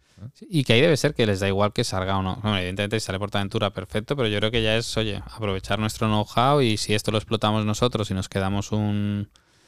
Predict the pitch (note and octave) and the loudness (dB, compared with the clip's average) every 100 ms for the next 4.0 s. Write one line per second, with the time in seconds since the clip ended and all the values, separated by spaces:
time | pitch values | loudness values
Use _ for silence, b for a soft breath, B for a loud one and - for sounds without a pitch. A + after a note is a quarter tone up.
0 | b b b B2 A2+ A#2 A2 G#2+ G#2 A2+ | b b b 0 2 2 2 2 4 4
1 | A2 A2+ D3 D#3 A#2+ A2 G2 F#2 F#2 - | 4 4 2 2 2 4 4 2 -2 -4
2 | - - _ - G#2+ - G2+ F#2+ G#2 G#2+ | -8 -10 _ -8 -6 0 2 4 2 2
3 | A#2+ - G2 F#2 F2 F2+ F2+ F2+ F2+ E2+ | 0 0 0 0 0 0 -2 -4 -6 -8